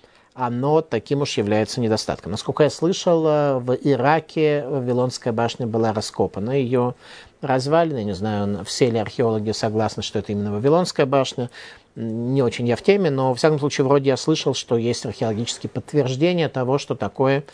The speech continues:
действительно имело место быть. «Итак, спустился Господь посмотреть город и башню, которую строили сыны человеческие. Сказал Бог: ведь народ один, и речь у всех одна.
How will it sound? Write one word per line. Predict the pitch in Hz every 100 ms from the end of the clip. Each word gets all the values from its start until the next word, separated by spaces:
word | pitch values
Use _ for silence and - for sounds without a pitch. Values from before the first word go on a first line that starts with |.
| - - -
действительно | 127 117 - 123 135 117 104
имело | 101 104
место | 110 101 90 -
быть. | 90 82 - _ _ _ - - - - - - -
«Итак, | 147 151 196 - -
спустился | - 175 - 220 208 190
Господь | 170 156 - 208 202
посмотреть | 170 - 160 147 165 175 160
город | 156 160 151 165
и |
башню, | 143 123 110 - 160
которую | 180 156 175 175 180
строили | 147 - 170 185 180
сыны | 156 - 160 156
человеческие. | 151 156 143 117 95 - 82 - - 78 82
Сказал | - 139 143 196 185
Бог: | 156 123 -
ведь | 127 135 165
народ | 151 147 190 208
один, | 180 160 190 196
и | 165
речь | 180 180
у | 160
всех | - 160 -
одна. | 151 127 117 101 151